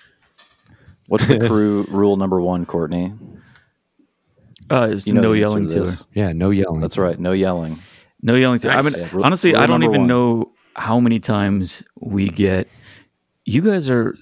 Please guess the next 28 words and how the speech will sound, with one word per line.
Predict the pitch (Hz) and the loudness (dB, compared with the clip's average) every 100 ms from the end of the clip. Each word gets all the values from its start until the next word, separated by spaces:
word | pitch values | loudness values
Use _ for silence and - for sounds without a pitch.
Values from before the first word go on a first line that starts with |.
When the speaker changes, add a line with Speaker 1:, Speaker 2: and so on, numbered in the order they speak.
| - _ | -20 _
Speaker 3:
such | - - - - - - 131 120 | -10 -8 -6 -6 -6 -4 -2 0
a | 117 | 0
nice | 107 107 | 0 -2
crew | - - 110 101 - | -4 -2 0 0 -2
and | 98 | 0
no | 101 | 2
one | 123 135 | 2 2
here | 117 | 0
yells." | 101 90 110 127 101 87 | -2 0 0 0 -2 -4
And | - | 0
I'm, | 120 135 135 | 2 2 0
I'm | - 131 | 0 2
really | 143 156 | 2 2
shocked | 104 - 131 139 151 - | -2 -4 -2 -2 -4 -4
that | 104 - | -4 -4
people | - 127 131 135 | -6 -2 -2 -2
actually, | 117 117 131 113 107 - - - - - - _ _ - | -4 -4 0 0 0 -6 -18 -20 -20 -20 -20 _ _ -4
it | 127 | -2
happens | 101 117 156 143 - | 0 0 0 0 -2
so | - 120 123 | -2 0 0
much | 101 107 - | 0 -2 -4
that | - - | -6 -4
they | 98 101 | -2 0
have | 107 - | -2 -4
to | 95 | -10
tell | - - 160 | -8 -2 0
you | 113 - | 0 -4
that. | - - | -6 -10